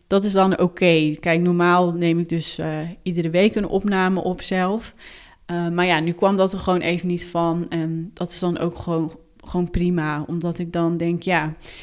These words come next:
eh, ik heb wel heel veel andere mooie dingen gedaan. En die hebben ook weer voor resultaat gezorgd. Dus ik hamer wel altijd op die consistentie binnen wat je doet. Maar als het af en toe even niet lukt, omdat je dus iets anders, eh,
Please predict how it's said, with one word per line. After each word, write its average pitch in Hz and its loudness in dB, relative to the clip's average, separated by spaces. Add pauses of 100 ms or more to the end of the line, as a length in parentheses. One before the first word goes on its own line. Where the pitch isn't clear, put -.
(220)
eh, 175 0
ik 170 0
heb 180 2
wel 175 6
heel 180 2
veel 180 0
andere 190 2
mooie 175 0
dingen 170 -2
gedaan. 170 0
En 175 0
die 170 0
hebben 175 -2
ook 202 2
weer 180 0
voor 170 -6
resultaat 160 -4
gezorgd. - -12
Dus 170 -6 (600)
ik 170 -8
hamer 190 4
wel 175 2
altijd 175 2
op 170 -6
die 175 -4
consistentie 185 -2
binnen 196 0
wat 185 0
je 190 -2
doet. 185 -2 (260)
Maar 175 -6
als 175 0
het 196 -4
af 180 2
en 180 -8
toe 180 -4
even 175 -2
niet 175 -2
lukt, 180 0
omdat 175 -2
je 196 0
dus 185 0
iets - -6
anders, 180 -2
eh, 170 -4